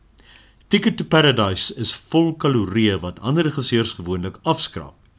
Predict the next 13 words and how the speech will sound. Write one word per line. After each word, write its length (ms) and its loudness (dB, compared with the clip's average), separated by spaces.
Hierdie 280 6
een 120 6
is 240 2
een 240 2
groot 480 0
jol 380 2
en 180 -2
vier 260 2
die 140 -2
lekkerte 480 2
van 280 0
ou 360 0
laventelliefde 1160 -2